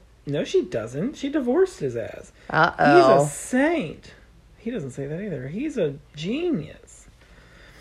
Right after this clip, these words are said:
Speaker 1: It's terrific. It really does say that.
Speaker 2: <laughs> Yes. It's terrific. Orson Welles, Susan Cain.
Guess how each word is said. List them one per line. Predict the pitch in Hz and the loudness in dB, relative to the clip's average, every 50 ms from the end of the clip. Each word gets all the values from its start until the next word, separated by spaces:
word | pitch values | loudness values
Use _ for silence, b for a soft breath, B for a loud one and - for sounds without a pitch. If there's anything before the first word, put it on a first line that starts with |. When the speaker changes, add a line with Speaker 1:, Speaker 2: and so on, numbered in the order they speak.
| b b b b b b _ - _ _ _ _ _ - - - _ _ - _ - | b b b b b b _ -20 _ _ _ _ _ -20 -20 -20 _ _ -10 _ 0
Speaker 1:
It's | 240 320 320 - - - | 0 0 0 -2 -10 -12
terrific. | - - 175 185 175 185 247 294 - - - - | -10 -6 -4 -2 2 2 2 2 0 -4 -8 -8
It | 196 190 | -10 -10
really | 185 240 277 311 285 | -8 -6 -4 -4 -4
does | 226 233 247 240 | -4 -4 -6 -8
say | - - - 220 269 | -8 -8 -8 -6 -6
that. | 339 285 160 127 - 113 - | -4 -6 -6 -6 -4 2 4
Speaker 2:
<laughs> | |
Yes. | 247 233 - - 320 339 330 - - 339 - 381 381 - 381 359 - - 330 311 - - B B 403 339 B B | 4 4 6 4 4 4 4 6 6 8 10 10 8 10 8 6 6 4 -2 -2 -2 -6 B B -4 0 B B
It's | - 233 349 330 254 - | 8 10 8 8 6 2
terrific. | - - - 349 320 - - 370 - - 311 302 - - 247 233 208 196 - - - | 0 6 8 10 10 10 10 8 8 8 4 -6 4 10 10 10 10 10 4 -2 0
Orson | 180 170 180 202 196 - 226 220 220 | 2 2 2 2 0 -4 -6 -4 -4
Welles, | 226 214 170 139 139 143 | -2 0 0 0 -2 -2
Susan | - 151 143 139 156 170 165 | -4 -8 -6 -4 -4 -4 -4
Cain. | 160 185 170 151 143 151 | -4 -4 -4 -4 -4 -6